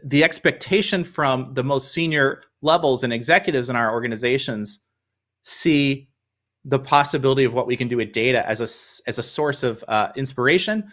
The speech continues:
Uh, it's, there's some fear there as well, but they think it's going to be a source of innovation for the company as well.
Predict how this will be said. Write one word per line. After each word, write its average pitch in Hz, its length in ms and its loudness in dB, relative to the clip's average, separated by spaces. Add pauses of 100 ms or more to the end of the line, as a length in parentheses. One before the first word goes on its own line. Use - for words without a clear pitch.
(220)
Uh, 113 200 2
it's, 123 180 -2
there's 127 180 0
some 107 140 -6
fear 190 340 2
there 175 160 6
as 131 140 2
well, 135 260 4
but 131 300 0
they 135 100 2
think 202 240 -2
it's - 140 -2
going 147 160 -4
to 139 60 0
be 139 100 2
a 127 60 2
source 135 280 0
of 123 240 -6
innovation 127 580 0
for 107 140 -4
the 101 80 -2
company 123 480 -6
as 98 180 -10
well. 110 340 -2